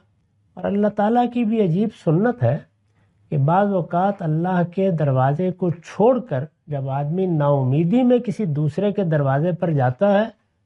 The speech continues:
تو اللہ اس وقت اس کی سب آرزوئیں بھی پوری کر دیتا ہے۔ اور اس طرح یہی چیز اس کے لیے راہ حق سے بھٹکنے کا ذریعہ بن جاتی ہے۔ پھر وہ خیال کرتا ہے کہ آخرت میں بھی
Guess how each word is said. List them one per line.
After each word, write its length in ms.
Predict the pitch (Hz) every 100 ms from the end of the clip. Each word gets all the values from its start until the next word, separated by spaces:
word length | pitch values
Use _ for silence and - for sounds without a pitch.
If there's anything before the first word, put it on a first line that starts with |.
| _
تو 100 | - 95
اللہ 260 | 151 170 175
اس 360 | 185 180 -
وقت 220 | 196 190
اس 140 | 165 -
کی 280 | - 220 220 _ _ _ _ _ -
سب 160 | 185
آرزوئیں 420 | 165 147 143 151 156
بھی 100 | 147
پوری 260 | 143 135
کر 120 | 139
دیتا 380 | 131 127 135 -
ہے۔ 120 | 135 _ _ _ _ - _ -
اور 140 | 156
اس 200 | 160 -
طرح 180 | 196 190
یہی 360 | 170 139 196
چیز 340 | 233 - 170 156
اس 140 | 127
کے 180 | - 151
لیے 360 | 127 120 165 226 - _ _ _ _ _ _ _ _ _ -
راہ 180 | 143 170 196 156 -
حق 140 | 185 -
سے 180 | - 185
بھٹکنے 560 | 107 117 190 196 196
کا 100 | 165
ذریعہ 360 | 143 143 143 143
بن 220 | 113 104
جاتی 420 | 101 101 - 110
ہے۔ 60 | 104 - _ - _ _ _ _ _ -
پھر 100 | 247
وہ 200 | 262 254
خیال 320 | - 208 208
کرتا 440 | 208 185 185 185
ہے 180 | 165 208
کہ 180 | 208 208
آخرت 560 | 156 143 - 262 269 262
میں 120 |
بھی 100 | 254